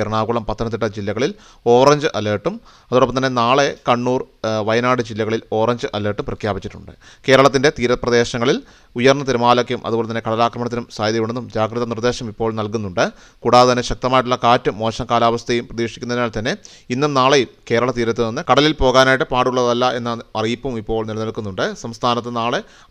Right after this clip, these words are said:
അഞ്ച് ജില്ലകളിൽ വിദ്യാഭ്യാസ സ്ഥാപനങ്ങൾക്ക് അവധി പ്രഖ്യാപിച്ചിരിക്കുകയാണ്.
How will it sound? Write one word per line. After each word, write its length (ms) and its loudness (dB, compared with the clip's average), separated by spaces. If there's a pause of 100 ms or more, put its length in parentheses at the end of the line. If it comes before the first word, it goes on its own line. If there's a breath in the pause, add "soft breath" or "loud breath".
അഞ്ച് 280 -2
ജില്ലകളിൽ 380 0 (180)
വിദ്യാഭ്യാസ 440 -2
സ്ഥാപനങ്ങൾക്ക് 540 -4 (120)
അവധി 280 -4
പ്രഖ്യാപിച്ചിരിക്കുകയാണ്. 880 -6